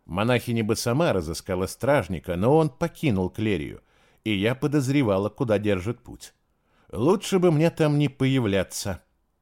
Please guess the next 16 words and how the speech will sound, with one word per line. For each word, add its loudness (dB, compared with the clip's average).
Нет, -2
ради 0
Далилы 0
я -4
обязана. -6
До 0
Бракина 2
добраться 0
нетрудно, -2
но 0
только 0
если 0
не 2
на 0
своих -4
двоих. -6